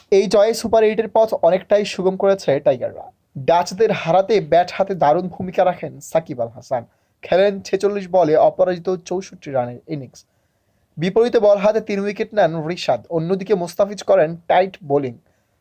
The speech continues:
চার ওভার করে মাত্র বারো রান দিয়ে তুলে নেন এক উইকেট। ম্যাচ জুড়ে তাদের পারফরম্যান্স নজর কেড়েছে সবার। ফলে আলোচনার টেবিলে তাদের বন্দনায় মেতেছেন পাকিস্তানের সাবেক তারকা ক্রিকেটাররা। আলাদা অনুষ্ঠানে সাকিব, রিশাদ, মোস্তাফিজকে নিয়ে মুখ খোলেন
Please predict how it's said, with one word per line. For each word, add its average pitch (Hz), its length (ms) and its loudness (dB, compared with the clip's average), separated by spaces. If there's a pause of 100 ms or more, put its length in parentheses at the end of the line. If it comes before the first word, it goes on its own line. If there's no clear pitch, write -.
(140)
চার 175 240 2
ওভার 202 260 2
করে 214 200 2
মাত্র 170 400 0 (160)
বারো 151 300 4
রান 196 200 4
দিয়ে 170 280 -4
তুলে 170 280 -4
নেন 170 220 0 (160)
এক 165 260 0
উইকেট। - 440 -18 (340)
ম্যাচ 170 340 2
জুড়ে 233 280 2
তাদের 208 240 4
পারফরম্যান্স 208 720 0
নজর 170 320 2
কেড়েছে 208 480 0
সবার। - 440 0 (140)
ফলে 208 260 2
আলোচনার 214 460 2
টেবিলে 226 280 2
তাদের 196 280 2
বন্দনায় 175 440 4
মেতেছেন 196 440 -2
পাকিস্তানের 202 560 0
সাবেক 180 420 0
তারকা 160 320 2
ক্রিকেটাররা। 131 580 -8 (420)
আলাদা 170 400 4
অনুষ্ঠানে 202 520 0
সাকিব, 175 440 -4
রিশাদ, 175 280 -2
মোস্তাফিজকে 170 580 -4
নিয়ে 185 160 -6
মুখ 143 260 -6
খোলেন 175 280 2